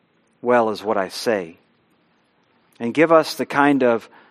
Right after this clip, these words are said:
understanding of our task each day that could bring you honor and glory.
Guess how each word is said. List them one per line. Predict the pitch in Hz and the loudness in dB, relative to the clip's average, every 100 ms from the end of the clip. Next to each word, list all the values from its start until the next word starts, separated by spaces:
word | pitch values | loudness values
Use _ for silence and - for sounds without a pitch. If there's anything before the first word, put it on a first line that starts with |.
| _ _ _ _ _ _ | _ _ _ _ _ _
understanding | 143 143 135 - 156 147 151 131 104 98 | 0 2 0 -2 2 4 4 0 -4 -6
of | 123 127 - | -2 -2 0
our | 135 123 | 0 0
task | - 135 135 123 - - | 0 2 2 2 -6 -10
each | 131 - - | -10 -10 -4
day | 127 117 104 95 98 _ _ _ _ _ _ _ _ _ _ _ _ | 0 0 -2 -8 -16 _ _ _ _ _ _ _ _ _ _ _ _
that | 135 139 139 | -2 0 0
could | - 120 | -4 -2
bring | 123 143 135 | 2 4 4
you | 131 131 | 2 2
honor | 131 127 113 | 2 2 0
and | 107 | -4
glory. | 107 101 95 92 | -6 -8 -10 -16